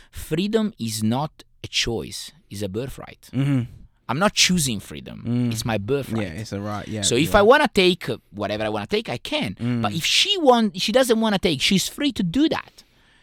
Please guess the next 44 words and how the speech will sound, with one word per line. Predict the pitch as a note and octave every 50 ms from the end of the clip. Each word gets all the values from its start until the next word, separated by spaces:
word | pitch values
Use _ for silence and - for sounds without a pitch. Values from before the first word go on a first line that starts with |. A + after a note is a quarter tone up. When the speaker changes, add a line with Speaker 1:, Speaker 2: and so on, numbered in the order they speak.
| _ _
Speaker 1:
She | - - -
doesn't | A3+ A#3 A#3+ B3
have | B3 A3+
to | G3 G#3+
be | F#3+ F#3
forced | - - G3 G#3 B3+ C#4 - -
to | D3+ A#2
do | F#3+ - -
Speaker 2:
Yeah. | A2 G#2+
Speaker 1:
that. | G2+ G2 F#2 D2+ - -
Yeah. | - D3 A#2+ D#2+ C2 - - _ _ _ _ _ _
That's | - G3+ - -
it. | A#3+ F3+ - - - - _ -
Speaker 2:
I'm | F#2 G#2 G#2 G2+
in | G2+
total | - A#2+ G#2+ G#2 G#2
agreement | G2 - F#2 F#2 E2+ E2+
with | F2+ E2+
that, | D#2 D#2+ D2 -
bro. | - D2 D2 C#2 C#2+ A2 - - - - _ _
Yeah. | - F#2+ G2+ E2 A#1+ - - - _ _
And | - A#2+ B2+ C3
you | C#3+
know | C#3+ C3+
what? | B2+ C3+ - -
I, | - A#2
I | - -
love | A2+ A#2 C3
how | C3 C#3+
you | C3 B2
said | - A#2+ G#2+
freedom | - - A2+ G#2+ G#2
is | G#2
a | G2+
birthright, | G2 - G#2 F#2+ G2+ - - E2+ E2 -
'cause | - -
I | G2
always | G#2 A#2+ B2 C3+
just | - B2+ -
said | - B2 A2
it | A2
to | - -
my | A2+ G2+
mum, | G2+ F#2+ F#2+ G2+ F#2+ G2+